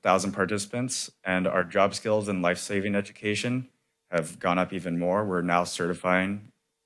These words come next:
almost all of our double A's in C P R, as well as really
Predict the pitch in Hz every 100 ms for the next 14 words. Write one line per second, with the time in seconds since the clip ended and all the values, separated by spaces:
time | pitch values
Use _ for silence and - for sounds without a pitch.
0 | - 92 87 - 87 87 90 85 82 90
1 | 95 90 85 - 90 90 85 92 90 85
2 | 85 85 80 - _ _ _ _ _ -
3 | 92 98 95 92 90